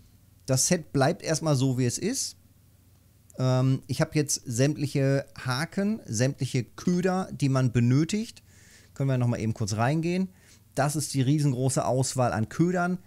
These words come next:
Reicht komplett. Eine Riesenauswahl an Ködern. Wenn man sich auch die Zahlen anguckt,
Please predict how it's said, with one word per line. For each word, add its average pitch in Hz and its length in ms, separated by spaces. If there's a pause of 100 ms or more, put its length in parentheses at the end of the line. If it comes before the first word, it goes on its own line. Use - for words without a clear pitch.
(220)
Reicht 120 920
komplett. 139 760
Eine 117 200
Riesenauswahl 165 920
an 143 160
Ködern. 156 480 (420)
Wenn 127 100
man 131 100
sich 131 120
auch 117 120
die 117 100
Zahlen 143 400
anguckt, - 580